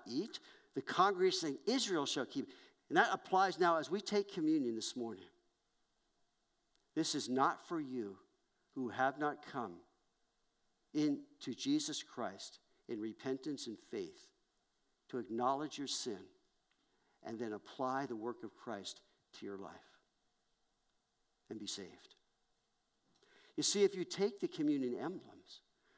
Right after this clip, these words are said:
what we're remembering, what we're celebrating is that Jesus died. His body was given, his blood shed, and we're taking and we're partaking of those in remembering him. Jesus said, "Do this in remembrance of me." We're remembering what he accomplished, what he did,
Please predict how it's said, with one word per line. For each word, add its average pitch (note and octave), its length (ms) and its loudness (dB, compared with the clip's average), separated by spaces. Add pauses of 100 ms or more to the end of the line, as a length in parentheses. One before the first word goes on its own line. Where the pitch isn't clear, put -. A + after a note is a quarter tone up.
(380)
what G#3 160 6
we're G#3 100 4
remembering, F#3 560 6
what F3 160 6
we're F3+ 120 2
celebrating C#3+ 680 2 (320)
is D#3+ 180 4
that E3 180 4
Jesus F#3+ 440 2
died. D#3 540 0 (680)
His F3+ 200 6
body G3+ 380 6
was F3+ 180 6
given, E3 340 2 (120)
his E3+ 160 4
blood E3 340 6
shed, - 400 0 (220)
and F3 120 6
we're F3 140 10
taking G3 480 2
and E3 100 6
we're F#3 120 6
partaking F#3+ 640 2
of C#3 100 0
those D#3+ 280 2 (140)
in F3 120 8
remembering G3 580 8 (220)
him. E3+ 320 6
Jesus F#3 220 0
said, D3 440 -2
"Do G#3 140 6
this G#3 160 0
in F#3 80 6
remembrance F3 480 6
of - 100 -4
me." F3 140 8 (160)
We're F3 80 6
remembering G3 360 8
what G3+ 160 8
he F#3 160 4
accomplished, G3 540 2
what E3 100 2
he D#3 120 2
did, F3+ 320 0